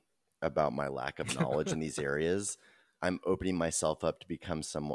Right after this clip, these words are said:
Speaker 1: a, a tots patsy, like, some very financially
Speaker 2: <laughs>
Speaker 1: literate and smooth listener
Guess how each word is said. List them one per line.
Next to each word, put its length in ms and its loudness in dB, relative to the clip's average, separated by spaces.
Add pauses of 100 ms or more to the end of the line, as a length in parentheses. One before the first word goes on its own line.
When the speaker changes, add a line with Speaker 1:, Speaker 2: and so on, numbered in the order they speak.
Speaker 1:
a, 180 4
a 120 2
tots 440 0
patsy, 540 -6 (160)
like, 220 0 (280)
some 420 4 (180)
very 260 6
financially 840 0
Speaker 2:
<laughs> 40 -10
Speaker 1:
literate 560 4 (100)
and 160 -4
smooth 640 0
listener 640 -2